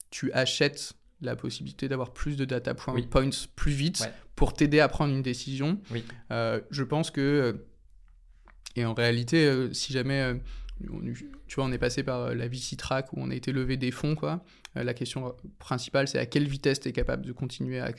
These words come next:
Speaker 1: à, à grandir, euh, à prendre des décisions vite et les bonnes décisions très vite. En vrai, à faire un petit peu d'ads, ça permet de récolter plus vite des data points sur
Speaker 2: Cent pour cent
Speaker 1: la
Speaker 2: d'accord.
Speaker 1: stratégie que je suis en train de mettre en place fonctionne. C'est pas celle-là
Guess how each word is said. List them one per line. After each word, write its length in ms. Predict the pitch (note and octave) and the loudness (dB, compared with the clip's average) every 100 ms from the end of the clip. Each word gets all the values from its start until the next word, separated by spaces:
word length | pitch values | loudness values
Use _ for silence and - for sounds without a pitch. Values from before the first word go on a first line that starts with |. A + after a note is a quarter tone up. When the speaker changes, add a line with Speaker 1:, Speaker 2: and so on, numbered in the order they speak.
| - | -8
Speaker 1:
à, 240 | B2+ B2 A#2+ | -8 -4 -4
à 40 | |
grandir, 680 | C3+ A#2+ B2+ B2+ D3+ G3+ - - - _ - | -4 -2 -2 0 -2 -2 -8 -20 -20 _ -8
euh, 200 | A#2+ A#2+ | -4 2
à 140 | B2 | 2
prendre 320 | B2+ - D3 | 2 2 4
des 80 | C#3+ | 4
décisions 460 | B2+ A#2+ C#3 C3 C#3 | 0 -2 -4 -2 -2
vite 260 | - D3+ | -2 -6
et 80 | C3+ | -2
les 80 | C3 | -2
bonnes 280 | C3 D3+ D#3 | 8 10 10
décisions 440 | C#3+ C#3+ D3 C#3 | 8 2 0 0
très 240 | C3+ - C3 | 0 -2 -2
vite. 320 | F#3 - - - _ _ _ - | -4 -8 -14 -20 _ _ _ -2
En 140 | C3+ | 0
vrai, 340 | C3+ C3 C#3+ E3 | 0 4 6 6
à 60 | |
faire 180 | D3 C#3+ | 4 -2
un 140 | B2+ | 0
petit 140 | C3 - | -2 -2
peu 120 | C3 | -2
d'ads, 220 | C3 C#3+ | 2 0
ça 160 | - B2+ | 0 -4
permet 260 | B2+ B2+ | -4 -4
de 140 | C3 B2+ | -4 -6
récolter 560 | B2+ D3+ D#3 D3+ D#3+ | 2 4 8 8 8
plus 260 | D#3 - F3 | 8 8 6
vite 220 | E3 E3+ D#3 | 2 0 4
des 140 | D3+ | 6
data 240 | C#3+ D3 | 6 4
points 220 | C#3+ E3 E3 | 4 6 6
sur 160 | D3+ | 4
Speaker 2:
Cent 100 | C3+ | 4
pour 140 | B2 - | 2 2
cent 80 | |
Speaker 1:
la 80 | C#3+ | 6
Speaker 2:
d'accord. 100 | D3 | 8
Speaker 1:
stratégie 500 | C#3 - D#3 D#3+ D#3+ | 6 4 6 6 4
que 120 | D#3 | 2
je 60 | D3 | 2
suis 60 | D#3 | 0
en 60 | |
train 180 | C#3 D3 | 0 0
de 60 | D3 | 2
mettre 240 | C#3 - | 0 0
en 80 | C3+ | 0
place 320 | C#3+ D3 - - - | 4 4 2 -10 -18
fonctionne. 540 | - D3 C#3+ D#3+ F#3+ A#3 - - - - - - - | 0 4 6 8 6 4 -8 -20 -20 -20 -20 -20 -4
C'est 160 | - D3 | 2 2
pas 200 | - F3+ | 6 6
celle-là 560 | - D#3 C#3+ D3 - | 8 6 8 6 0